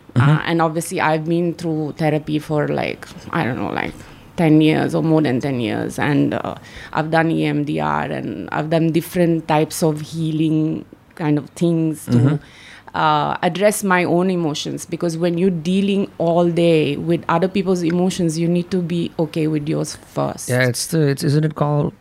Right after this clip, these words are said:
Speaker 1: the wounded healer? That's, I think that's the, that's the term I've heard for it, that, that the healer also needs to heal to deliver from a place of, you know,
Speaker 2: Yeah.
Speaker 1: authenticity.
Speaker 2: You, you heal together, basically.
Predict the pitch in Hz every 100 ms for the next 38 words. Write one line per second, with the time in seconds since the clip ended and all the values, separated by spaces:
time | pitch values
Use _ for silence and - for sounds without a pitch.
0 | - 139 113 113 139 147 147 - 131 139
1 | 165 165 - - 131 113 - 123 123 120
2 | 120 - - 127 117 110 113 - 131 120
3 | - 120 117 113 - 113 - 101 95 -
4 | 110 - - 110 101 104 120 117 113 113
5 | 107 113 110 - 110 104 107 120 117 113
6 | 110 113 113 110 104 107 - - - -
7 | - - - 254 156 - - - 160 -
8 | - - 226 262 311 240 226 277 247 240
9 | 254 247 214 175 180 - - - - -
10 | - - 160 151 - 104 - -